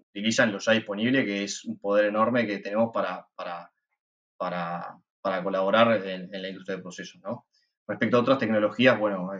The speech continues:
eh, está el Quantum Machine Learning, hablaba, hablaba ahí Federico Reis del Machine Learning como área de la inteligencia artificial,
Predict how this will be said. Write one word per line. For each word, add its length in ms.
eh, 400
está 480
el 140
Quantum 280
Machine 280
Learning, 440
hablaba, 480
hablaba 280
ahí 160
Federico 420
Reis 300
del 200
Machine 280
Learning 280
como 200
área 160
de 60
la 60
inteligencia 420
artificial, 600